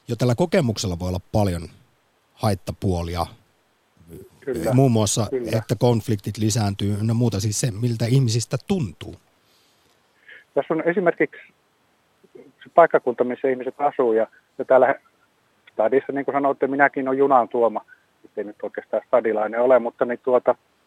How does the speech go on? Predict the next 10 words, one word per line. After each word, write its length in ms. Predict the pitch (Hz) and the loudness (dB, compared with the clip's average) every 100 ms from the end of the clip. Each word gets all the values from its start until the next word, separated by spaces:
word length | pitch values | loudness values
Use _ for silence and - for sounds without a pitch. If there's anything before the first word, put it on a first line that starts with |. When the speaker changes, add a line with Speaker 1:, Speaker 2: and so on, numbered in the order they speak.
| _ _ _ _ _ _ - | _ _ _ _ _ _ 4
Speaker 2:
on, 260 | 160 160 151 _ _ _ _ _ - | 6 6 0 _ _ _ _ _ -4
on 160 | 139 135 | -2 0
siis, 160 | 123 - _ 127 | -2 -4 _ -6
ö, 380 | 120 117 113 113 | -2 0 0 0
näitä 280 | 120 127 | 0 4
lähiöitä, 480 | 160 151 135 113 117 - _ _ - | 4 4 2 2 0 -6 _ _ -4
jotka 260 | 123 - 185 | -2 2 2
on 140 | 180 | 6
leimallisesti 720 | 160 151 135 123 123 113 120 117 | 8 8 4 2 0 -2 -2 4
leimattu, 560 | 123 120 113 - 120 | 4 4 -2 -4 -6